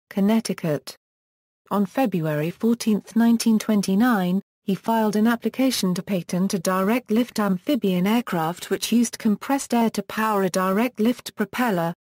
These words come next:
and two smaller propellers for thrust.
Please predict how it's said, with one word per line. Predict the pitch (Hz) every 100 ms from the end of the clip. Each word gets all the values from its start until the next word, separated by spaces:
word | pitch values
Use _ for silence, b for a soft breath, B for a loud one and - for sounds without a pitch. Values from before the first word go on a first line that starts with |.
| -
and | 208 214
two | - 226
smaller | - - 214 196
propellers | 185 - 254 220 175 175
for | -
thrust. | - - 226 139 - -